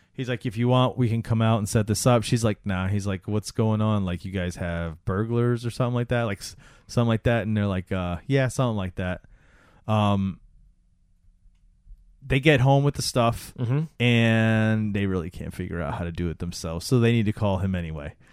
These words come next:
Speaker 2: Well,
Speaker 1: Right?
Speaker 2: no, they had a, they had him do it at the store 'cause he made a comment about it.
Speaker 1: Yeah.
Speaker 2: He was like, "Yep, okay, no on the installation." And he goes, "How hard is it?"
Speaker 1: Oh,
Speaker 2: He
Speaker 1: that's
Speaker 2: goes,
Speaker 1: right,
Speaker 2: "I can
Speaker 1: that's
Speaker 2: do
Speaker 1: right,
Speaker 2: it,
Speaker 1: that's right.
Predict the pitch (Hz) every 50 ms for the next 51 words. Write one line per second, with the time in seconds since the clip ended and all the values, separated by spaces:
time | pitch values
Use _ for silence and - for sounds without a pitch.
0 | - - - 143 143 - 151 151 123 123 123 117 127 131 127 123 113 117 117 110
1 | 135 135 120 110 113 110 104 104 107 120 117 110 101 - - - - - 101 92
2 | - - - - _ _ _ _ _ - - 120 123 131 131 123 113 - - 147
3 | 160 160 147 120 107 92 98 101 90 82 78 69 - - - 123 113 92 85 -
4 | - 135 135 120 127 117 107 95 120 131 165 175 - 131 135 131 - 156 156 147
5 | 131 113 104 107 123 139 139 135 131 135 135 131 135 139 143 - - 139 139 147
6 | 143 139 - - - 120 107 104 101 101 101 - - 113 117 113 117 113 110 107
7 | 101 - - - 120 117 110 117 120 107 95 87 90 71 - - - - _ -
8 | - _ _ - - 135 139 139 139 135 131 127 123 127 123 117 123 139 127 123
9 | 147 - 123 - 170 135 135 131 123 123 123 120 110 - - 123 107 98 95